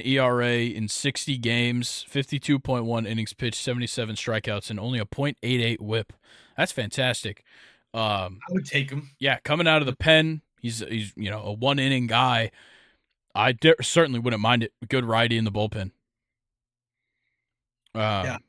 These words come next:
Speaker 2: but
Speaker 1: but yeah,
Speaker 2: listen,
Speaker 1: I don't,
Speaker 2: that
Speaker 1: I don't really know who's showed interest in him yet. I just know that it seems like he's been being talked about quite a bit at the winter meetings.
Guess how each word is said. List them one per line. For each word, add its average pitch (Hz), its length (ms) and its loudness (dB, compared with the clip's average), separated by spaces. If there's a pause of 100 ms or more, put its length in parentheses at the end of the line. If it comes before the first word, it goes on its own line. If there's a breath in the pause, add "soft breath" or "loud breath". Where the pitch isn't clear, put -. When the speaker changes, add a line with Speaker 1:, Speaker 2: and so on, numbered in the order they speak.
Speaker 2:
but 143 100 -6
Speaker 1:
but 147 80 2
yeah, 160 100 8
Speaker 2:
listen, 135 140 6
Speaker 1:
I 196 40 8
don't, 214 140 8
Speaker 2:
that 151 60 4
Speaker 1:
I 175 40 8
don't 220 180 4
really 202 180 2
know 170 200 6
who's 147 260 0
showed 120 500 -2
interest 139 460 -4
in 170 80 0
him 190 140 2
yet. 190 240 2
I 120 120 0
just 117 240 -4
know 120 240 2
that 107 160 -4 (100)
it 107 120 -8
seems 131 260 -2
like 110 120 -6
he's 117 140 -6
been 110 200 -6
being 113 260 -6
talked - 340 -4
about 101 300 -8
quite 107 240 -4
a 104 40 -8
bit 107 260 -6
at 107 80 -12
the 110 80 -12
winter 104 200 -8
meetings. - 440 -12